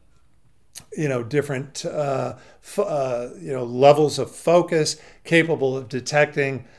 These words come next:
even the smallest particles, a trace particles, a magnification, let's say, uh, or, you know, to think of a different kind of lens, one that could pick up, say, uh, you know, an infrared or heat signature of their actual lives. I mean, I'm,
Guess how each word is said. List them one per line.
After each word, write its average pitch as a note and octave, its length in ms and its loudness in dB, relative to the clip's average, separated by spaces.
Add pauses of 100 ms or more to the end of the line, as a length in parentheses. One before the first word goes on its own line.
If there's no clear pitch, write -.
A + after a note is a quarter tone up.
(280)
even D#3 300 2
the C3 100 0
smallest D#3 760 6
particles, F#3 520 6
a B2 60 -6
trace F3 420 0
particles, D#3+ 520 0
a A#2+ 80 -2
magnification, D#3+ 1120 0
let's A#2+ 240 -10
say, B2 300 -4 (580)
uh, B2+ 500 4
or, D3 380 8
you C#3+ 140 0
know, D3 140 4
to C#3+ 120 -2
think D3+ 140 0
of D3+ 100 0
a C3+ 40 -2
different G3+ 340 2
kind D#3+ 240 2
of A2+ 140 -2
lens, A2+ 420 -2
one D3+ 160 2
that D#3 100 -2
could C#3+ 180 -10
pick E3 220 -6
up, D#3 240 0
say, D3+ 480 2
uh, C3 240 2 (380)
you D3 120 0
know, D3 180 4
an D3 80 0
infrared C3+ 800 2
or G#2+ 100 -6
heat A#3+ 320 -4
signature D3 800 -2
of C3 100 -2
their C3+ 180 2
actual C3+ 640 -2
lives. C#3+ 480 0
I C#3 60 -2
mean, B2 180 -6
I'm, A#2+ 160 -8